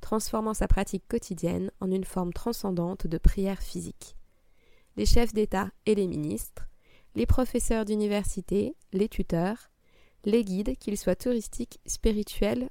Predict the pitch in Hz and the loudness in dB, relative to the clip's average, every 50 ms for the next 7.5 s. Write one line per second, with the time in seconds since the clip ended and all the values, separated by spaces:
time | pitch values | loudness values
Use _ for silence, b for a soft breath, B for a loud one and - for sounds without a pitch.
0 | - - 208 214 208 226 208 196 190 180 170 170 170 - - - _ _ _ _ | -4 -2 0 2 2 2 2 2 0 0 -2 -4 -6 -6 -10 -20 _ _ _ _
1 | _ - - 175 - - 175 165 165 175 - - - 330 - _ _ - 190 185 | _ -6 -4 -2 2 2 2 2 2 0 -2 -6 -10 -10 -10 _ _ -4 -4 -4
2 | - - 190 185 - - - - - - - - - 180 196 208 - 190 - 208 | -2 -2 -2 -2 -2 -4 -4 -8 -10 -10 -10 -12 -10 -10 -6 -2 -2 0 0 0
3 | 226 247 - - 196 175 170 190 254 320 - - - 180 226 233 202 170 - - | -2 -2 -2 -2 -2 -2 -2 -4 -6 -6 -10 -8 -2 2 2 2 2 0 0 0
4 | - - - - _ _ _ - _ _ _ - - - 285 294 277 247 208 196 | -2 -2 -2 -4 _ _ _ -20 _ _ _ -14 0 0 0 2 2 0 -2 -2
5 | - - - 285 254 214 185 185 - 165 - - - - 214 214 214 214 - 262 | -2 -4 -2 0 0 2 0 0 -2 -6 -8 -2 0 0 2 2 0 0 0 0
6 | 254 226 208 190 - 196 196 220 254 269 - - - 202 180 190 190 185 202 233 | 0 2 0 -2 -2 -2 -2 -2 -4 -6 -6 -4 -4 -2 0 0 0 0 -4 -8
7 | - - 349 - 226 208 185 180 170 165 | -6 -6 -6 -4 -4 -4 -4 -4 -6 -6